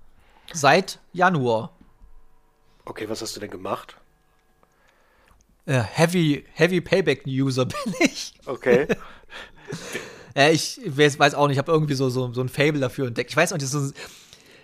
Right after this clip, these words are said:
Speaker 1: in, in der Steinzeit wär ich kein Jäger, sondern ich wär absoluter Sammler gewesen.
Speaker 2: <laughs> Payback heißt ja auch Rache, ne? Also, ich meine ja nur.
Speaker 1: Ja, ja, ich, ich räche mich am, am Kapitalismus mit Kapitalismus.
Speaker 2: So, das ist ein guter Trick.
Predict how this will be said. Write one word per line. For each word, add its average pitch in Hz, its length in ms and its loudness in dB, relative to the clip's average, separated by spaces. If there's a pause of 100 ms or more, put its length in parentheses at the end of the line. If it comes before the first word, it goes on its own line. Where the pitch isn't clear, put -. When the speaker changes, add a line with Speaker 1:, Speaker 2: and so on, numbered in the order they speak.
(120)
Speaker 1:
in, 180 180 0
in 180 140 0
der 160 160 6
Steinzeit 175 680 2
wär 170 160 4
ich - 320 -6
kein 151 240 2
Jäger, 160 240 2
sondern 147 160 -2
ich 117 60 -6
wär 147 100 -2
absoluter - 260 -2
Sammler 123 340 2
gewesen. 113 460 -6 (360)
Speaker 2:
<laughs> - 480 -12
Payback 139 320 6
heißt 143 220 6
ja 147 80 10
auch - 120 4
Rache, 123 300 4
ne? 127 200 -6 (100)
Also, 110 340 -10
ich - 80 -20
meine 110 220 -4
ja 101 60 -6
nur. 98 140 -12 (680)
Speaker 1:
Ja, 135 160 -4
ja, 143 300 0 (140)
ich, - 260 -12
ich 170 380 0
räche 185 240 2
mich 170 240 -2
am, 151 440 -4
am 147 180 0
Kapitalismus 180 680 2
mit 175 160 -2
Kapitalismus. 143 800 -2 (480)
Speaker 2:
So, 127 340 4 (160)
das 123 180 4
ist 127 60 -4
ein 120 60 -8
guter 113 260 -2
Trick. - 320 -6